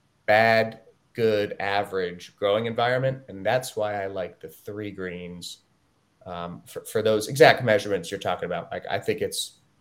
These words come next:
it's Stimpmeter reading. You do the bobble while you're taking the Stimpmeter. And some measure of, of firmness, I think, is, is a really good way to just, just dip your toe in the water. And the thing I've found is if,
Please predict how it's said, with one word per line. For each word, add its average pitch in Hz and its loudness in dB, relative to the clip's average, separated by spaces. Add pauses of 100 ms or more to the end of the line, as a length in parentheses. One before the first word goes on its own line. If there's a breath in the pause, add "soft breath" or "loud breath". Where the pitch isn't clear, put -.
(240)
it's - -8
Stimpmeter 143 6
reading. 131 2
You 107 -2
do 107 -4
the 120 0
bobble 110 6
while 101 4
you're 104 -2
taking 110 -4
the 110 -6
Stimpmeter. 98 -6 (920)
And 110 -4
some 123 4
measure 98 0
of, 87 -8
of 87 -8
firmness, 92 -6
I 85 -8
think, 87 -10
is, - -12 (640)
is 113 -8
a 110 -2
really 101 0
good 95 -8
way 95 0
to 95 -6
just, 113 -10
just 165 -4
dip 160 6
your 139 0
toe 120 2
in 104 -2
the 95 0
water. 87 -4
And 95 -4 (640)
the - -12
thing 143 4
I've 120 6
found 117 2
is 107 -4
if, - -12